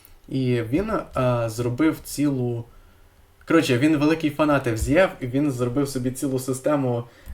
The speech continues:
е, з інтерфейсу до системи на базі F Z F. І в мене вона навіть, е, десь тут, е, є. Вона називається F Z F Nova.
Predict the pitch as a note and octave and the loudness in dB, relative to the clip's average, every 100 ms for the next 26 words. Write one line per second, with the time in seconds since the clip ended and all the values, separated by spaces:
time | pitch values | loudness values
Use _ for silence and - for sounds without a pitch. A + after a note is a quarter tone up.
0 | - B2 B2+ B2 A#2 A2+ - - - C3 | -2 4 6 4 2 -6 -14 -20 -20 -16
1 | A#2 C3 B2 A#2+ A2+ A2+ - - - - | -6 -2 2 2 0 -4 -10 -16 -18 -18
2 | - - C3+ C3 C#3+ C#3 D3+ D3 - C#3+ | -18 -10 -4 0 0 0 0 0 -2 -2
3 | B2+ B2+ A#2+ - C#3 B2+ B2+ C3 - D3 | 0 0 -2 -6 -4 -4 -2 -4 2 2
4 | B2 G2+ G#2+ - A#2 A2+ A#2 A2+ A2 A2 | 2 -2 -6 -6 -2 2 2 2 -2 -4
5 | A2 A2+ G2+ - - - - - - C3 | -4 -2 -4 -6 -20 -20 -20 -20 -14 -6
6 | B2 F3 G#3+ E3+ E3 E3+ D#3+ D#3 C#3+ - | -2 0 -2 -4 -4 -6 -4 -4 -4 -4
7 | B2 A#2+ A#2+ A2+ B2 - B2+ - A#2+ A#2 | -4 -4 -6 -8 -8 -8 -8 -4 -4 -2
8 | A2 A2+ A2+ G2 F#2+ - - - - - | -2 -2 -4 -6 -6 -8 -10 -8 -8 -10
9 | - - - - - C3 C#3 C3 B2+ B2+ | -16 -14 -10 -6 -2 2 2 2 2 2
10 | A#2+ - - - A#2+ - B2 A2+ A2 - | 0 -4 -4 -2 -2 -2 0 0 -2 -4
11 | - - B2 F3+ A3+ A2 G#2 | -4 -2 0 0 0 -4 -4